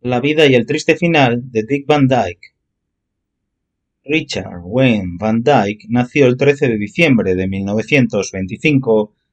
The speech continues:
en West Plains, Missouri, hijo de Hazel Victoria, taquígrafa, y Loren Wayne Cookie Van Dyke,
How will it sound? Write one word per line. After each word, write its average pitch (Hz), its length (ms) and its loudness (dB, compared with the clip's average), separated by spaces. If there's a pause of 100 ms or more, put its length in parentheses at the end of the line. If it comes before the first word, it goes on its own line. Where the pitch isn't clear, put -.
(120)
en 110 220 0
West 139 400 2
Plains, 98 460 -4
Missouri, 107 600 -2 (840)
hijo 120 280 -2
de 95 160 -4
Hazel 165 420 2
Victoria, 92 600 -2 (340)
taquígrafa, 110 840 -2 (300)
y 110 140 -2
Loren 135 380 2
Wayne 101 340 -2
Cookie 139 540 -2
Van 123 260 0
Dyke, 110 460 -2